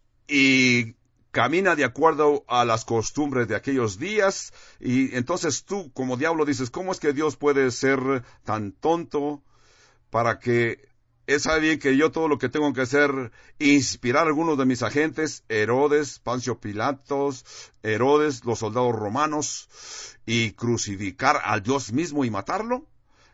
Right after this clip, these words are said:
Eso es lo que hicieron, y así creían. Así que Jesús quedó colgado de la cruz, parecía ser estar abandonado de los hombres, parecía que estaba abandonado por Dios. Ahí se desangró hasta la muerte,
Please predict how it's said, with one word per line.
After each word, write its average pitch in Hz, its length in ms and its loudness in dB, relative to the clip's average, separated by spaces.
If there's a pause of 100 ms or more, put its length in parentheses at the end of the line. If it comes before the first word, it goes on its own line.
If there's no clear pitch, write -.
Eso 156 280 0
es 165 60 -4
lo 156 120 -2
que 104 120 -12
hicieron, 170 560 -6 (340)
y 120 140 -2
así 127 200 -6
creían. 131 580 -2 (580)
Así 147 320 -4
que 147 140 -2
Jesús 135 500 -4
quedó 165 280 2
colgado 180 400 -2
de 175 60 -2
la 147 120 -2
cruz, 143 600 -6 (300)
parecía 131 460 0
ser 180 260 2
estar 170 260 0
abandonado 143 500 0
de 120 100 -2
los 107 200 -4
hombres, 208 540 0 (220)
parecía 131 420 0
que 160 80 -2
estaba 156 260 2
abandonado 135 480 2
por 110 220 -4
Dios. 208 580 -2 (920)
Ahí 170 460 0
se 147 180 0
desangró 127 480 -2
hasta 120 200 -2
la 104 100 -2
muerte, 208 640 2